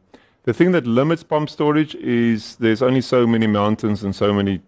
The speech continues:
rivers and so many this and so on. But something like, um, what's that thing called in the Drakensberg now? Zingula, something like that. Um, it is twenty-seven billion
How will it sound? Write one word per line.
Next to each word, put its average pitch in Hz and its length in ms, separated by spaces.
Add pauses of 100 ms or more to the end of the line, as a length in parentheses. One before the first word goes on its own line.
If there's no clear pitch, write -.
(100)
rivers 95 480
and 95 120
so 95 160
many 90 180
this 85 400
and 92 180
so 82 160
on. 78 220
But 98 220 (800)
something 190 360
like, 165 380
um, 120 560 (920)
what's 117 220
that 151 120
thing 156 140
called 147 260
in 139 140
the 127 80
Drakensberg 131 580
now? 127 320 (1400)
Zingula, 110 560
something 110 260
like 90 160 (760)
that. - 40
Um, 127 640 (1040)
it 139 160
is 143 160
twenty-seven 175 1000
billion 117 640